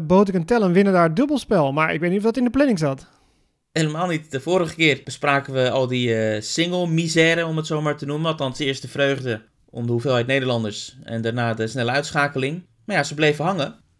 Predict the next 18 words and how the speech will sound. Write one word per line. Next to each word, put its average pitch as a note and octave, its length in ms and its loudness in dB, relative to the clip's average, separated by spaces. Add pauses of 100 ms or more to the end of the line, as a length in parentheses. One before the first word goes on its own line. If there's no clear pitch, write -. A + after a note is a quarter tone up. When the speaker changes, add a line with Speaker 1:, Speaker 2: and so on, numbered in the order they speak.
(320)
Speaker 2:
Botic D#3 300 -2
Tellen, D3+ 280 0
die A2+ 80 -8
speelden B2 280 -4
samen. B2+ 400 0
Nou, B2 140 -4
dat A2 160 -8
heeft B2 420 -6
in A#2+ 140 -8
het A#2+ 100 -6
verleden C3 360 -2
helemaal B2+ 240 -2
niets B2 160 -6
opgeleverd. A#2 640 -6
Die A#2 100 -6
hadden A2+ 240 -4
nul C#3 200 -4
vier, C3 420 -6